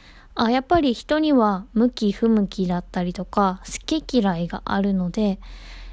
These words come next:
えー、そういう自分の苦手なものは、もうその人に、得意な人に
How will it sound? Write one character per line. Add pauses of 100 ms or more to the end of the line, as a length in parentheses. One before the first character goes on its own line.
え
ー、
そ
う
い
う
自
分
の
苦
手
な
も
の
は、 (380)
も
う
そ
の
人
に、 (380)
得
意
な
人
に